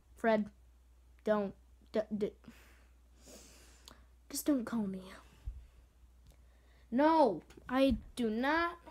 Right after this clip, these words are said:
want to talk about my homemade bomb. Goodbye. What have I told you, Janice?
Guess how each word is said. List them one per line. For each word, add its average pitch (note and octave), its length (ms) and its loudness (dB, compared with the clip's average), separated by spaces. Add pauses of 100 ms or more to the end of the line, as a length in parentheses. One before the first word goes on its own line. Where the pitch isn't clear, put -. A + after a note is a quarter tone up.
(200)
want D#4+ 320 0
to C4 60 -2
talk B3+ 580 -2 (720)
about C#4 640 0 (280)
my C4 300 -2
homemade C#4 520 -2
bomb. A3+ 480 -4 (1400)
Goodbye. B3+ 560 -2 (460)
What - 180 2 (2500)
have A4+ 200 0
I A4+ 120 -4
told C#4+ 240 -6
you, F#3 80 -12
Janice? - 580 -16